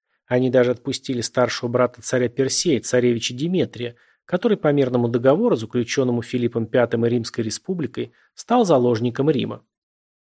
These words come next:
Диметрий был законным наследником старого правителя Македонского царства и уже несколько лет проживал в Риме,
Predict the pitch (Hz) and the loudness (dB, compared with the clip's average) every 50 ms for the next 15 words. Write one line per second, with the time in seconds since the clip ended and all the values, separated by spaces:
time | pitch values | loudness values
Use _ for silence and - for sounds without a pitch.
0 | _ - 131 156 196 247 262 - 214 208 190 190 175 165 180 170 - - 202 196 | _ -6 -2 0 2 2 2 2 0 0 2 0 0 2 0 0 0 0 -2 0
1 | 180 170 165 151 - - 180 175 165 160 - - 143 123 - - 160 156 151 151 | 0 0 0 0 -2 -2 -2 -4 -4 -4 -8 -8 -6 -6 -4 -2 0 2 2 2
2 | 135 - 143 139 139 151 156 - 143 139 135 135 131 - 139 139 147 139 - - | 0 0 0 -2 0 0 -2 -2 -2 -2 -2 -2 -2 -4 -2 -2 -2 -2 -2 -4
3 | - 147 131 - - 185 151 117 - - - 117 117 110 113 131 131 131 120 - | -6 -6 -4 -2 0 0 0 0 0 -4 -6 -4 -4 -2 -2 0 0 0 -2 -2
4 | - 120 - 135 143 139 - - 127 117 123 135 135 139 135 131 143 180 202 156 | -6 -8 -4 -2 -2 -2 -2 -2 -6 -4 -2 0 2 2 2 2 0 0 0 -2
5 | 117 113 107 | -2 -4 -8